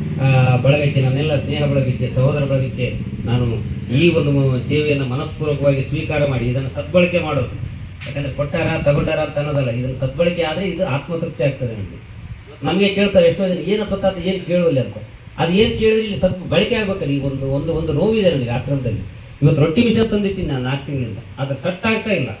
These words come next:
ಎಷ್ಟು ನೋವಾಗ್ತಾ ಇದೆ ಅಂದ್ರೆ ನನಗೆ ಬಳಕೆ ಆಗಿರ್ಬೇಕು ಅದು. ಅದು ಬಳಕೆ ಆದಾಗ ನನಗೆ ಆ-, ಆವಾಗ ಕ್ಲಿಯರ್ ಆಗ್ತದೆ ಮನುಷ್ಯ.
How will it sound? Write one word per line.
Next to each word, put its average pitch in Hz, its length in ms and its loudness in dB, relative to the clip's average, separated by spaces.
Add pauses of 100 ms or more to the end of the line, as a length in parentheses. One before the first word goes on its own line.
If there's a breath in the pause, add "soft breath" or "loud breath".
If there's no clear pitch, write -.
(100)
ಎಷ್ಟು 170 240 -8
ನೋವಾಗ್ತಾ 220 460 0
ಇದೆ 208 140 -6
ಅಂದ್ರೆ 202 180 -4
ನನಗೆ 156 420 -8
ಬಳಕೆ 240 280 2
ಆಗಿರ್ಬೇಕು 208 440 -2
ಅದು. - 280 -10 (1500)
ಅದು - 180 2
ಬಳಕೆ 233 280 6
ಆದಾಗ 247 260 4
ನನಗೆ 240 260 0
ಆ-, 160 300 -2
ಆವಾಗ 190 280 0
ಕ್ಲಿಯರ್ 180 380 0
ಆಗ್ತದೆ 127 260 -4
ಮನುಷ್ಯ. 123 260 -6